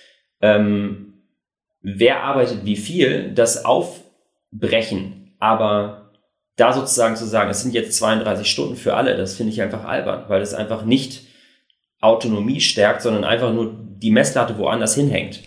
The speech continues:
So, und die Probleme werden danach die gleichen sein.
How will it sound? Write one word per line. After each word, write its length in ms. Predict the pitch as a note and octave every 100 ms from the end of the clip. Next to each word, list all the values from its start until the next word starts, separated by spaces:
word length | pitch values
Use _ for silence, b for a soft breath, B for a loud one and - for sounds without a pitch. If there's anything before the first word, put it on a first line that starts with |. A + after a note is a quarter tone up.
| _
So, 220 | - G#2+
und 220 | F#2+ G2+ G#2+
die 60 |
Probleme 500 | A2 B2 A2 C3+ D#3+
werden 180 | C3 B2
danach 320 | A2+ A2+ D3
die 80 | C#3+
gleichen 320 | C3 C#3+ C3+
sein. 420 | G2 F2+ - -